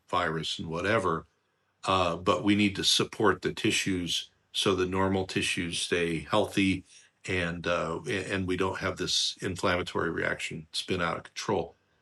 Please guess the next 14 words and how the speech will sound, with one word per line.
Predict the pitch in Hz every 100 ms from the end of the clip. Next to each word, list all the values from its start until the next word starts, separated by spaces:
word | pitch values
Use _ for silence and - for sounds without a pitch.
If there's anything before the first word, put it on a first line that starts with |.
| -
Well, | 107 95
glutathione | 120 139 131 - 107 107 95
is | 90
one | 95
of | 87
the |
large | 87 87 90 92 95 -
things, | - 90 85 82 - - -
uh, | 95 87 82 - _ _ _ _ _ -
that | 87 82
keep | - 107 92
that | 87 85
control | - 82 - 107 123 104
and, | 101 87 82